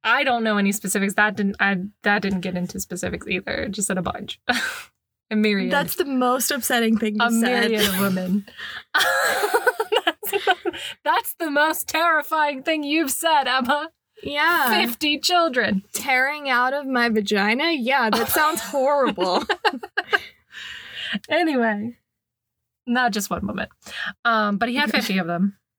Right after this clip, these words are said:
Speaker 1: fifty girls, and his brother had fifty boys, and so they made this agreement
Speaker 2: Mm-hmm.
Speaker 1: that they were gonna marry off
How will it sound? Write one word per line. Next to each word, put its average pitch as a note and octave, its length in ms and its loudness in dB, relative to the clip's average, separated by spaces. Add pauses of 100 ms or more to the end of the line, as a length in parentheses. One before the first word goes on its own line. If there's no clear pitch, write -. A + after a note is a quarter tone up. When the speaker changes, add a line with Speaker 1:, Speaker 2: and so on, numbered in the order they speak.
Speaker 1:
fifty A3+ 240 0
girls, E3+ 580 -4 (160)
and F#3+ 280 2
his G3 420 2 (220)
brother F#3+ 320 2
had G3 300 0
fifty G3 260 -2
boys, F3 440 -4
and F#3 180 -2
so E3+ 180 -2
they F3 140 -2
made F3 240 -4
this - 220 -6
agreement F3+ 600 -4 (240)
Speaker 2:
Mm-hmm. G3+ 320 0 (920)
Speaker 1:
that G#3+ 140 -6
they F#3 140 -4
were - 180 -4
gonna G#3+ 360 -4 (800)
marry F#3+ 600 0
off F3+ 360 0